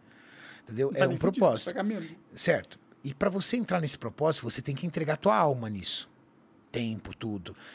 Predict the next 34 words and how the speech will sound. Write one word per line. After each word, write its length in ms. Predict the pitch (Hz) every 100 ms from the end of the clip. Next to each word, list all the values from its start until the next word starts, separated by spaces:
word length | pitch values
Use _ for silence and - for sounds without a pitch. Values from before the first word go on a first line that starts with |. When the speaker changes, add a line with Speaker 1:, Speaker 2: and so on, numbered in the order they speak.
| -
Speaker 1:
Eu 120 | 117
não 80 | 170
me 120 | 220
vejo 380 | 143 139 127 107
entregando 440 | 123 113 110 117
meu 140 | 113 110
tempo 340 | - 107 117
em 100 | 143
cima 300 | 127 - 127
disso. 300 | 120 98 -
Eu 40 | -
me 60 | -
Speaker 2:
Pode 140 | 156
Speaker 1:
vejo 120 | 135 143
Speaker 2:
crer. 80 |
Speaker 1:
entregando 320 | 147 139 139 147
meu 120 | 135
tempo 280 | 151 160 160
dentro 260 | 165 165
do, 220 | 175 202 185
das 220 | 180 151
redes 200 | 160 -
sociais, 520 | 147 - 139 151 - - - -
convencendo 500 | - 156 156 139 160
as 100 | 156
pessoas 720 | - 143 - 135 139 160 - - - - - -
de 180 | 123
entrarem 460 | 160 143 139 139 156
e 40 |
mudarem 360 | 156 135 127 147
de 60 | 135
estilo 240 | - 151
de 100 | 156
vida. 340 | 123 104 98